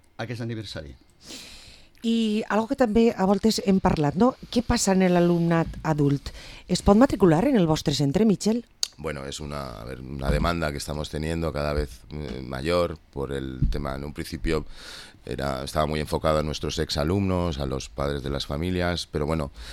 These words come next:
Speaker 3: queremos dar esa oportunidad también a la, a, bueno, pues a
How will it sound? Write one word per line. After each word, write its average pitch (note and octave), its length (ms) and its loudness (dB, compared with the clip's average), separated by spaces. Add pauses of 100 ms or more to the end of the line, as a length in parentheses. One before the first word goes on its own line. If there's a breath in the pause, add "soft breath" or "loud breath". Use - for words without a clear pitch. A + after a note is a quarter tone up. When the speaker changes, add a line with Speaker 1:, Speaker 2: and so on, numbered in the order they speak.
(160 loud breath)
Speaker 3:
queremos D2 240 -2
dar E2 120 4
esa E2 140 0
oportunidad E2 560 0
también E2 380 0
a D2+ 100 0
la, C#2 640 -2
a, B1+ 560 -6 (140)
bueno, G#1 320 -12
pues - 180 -14
a G1+ 260 -10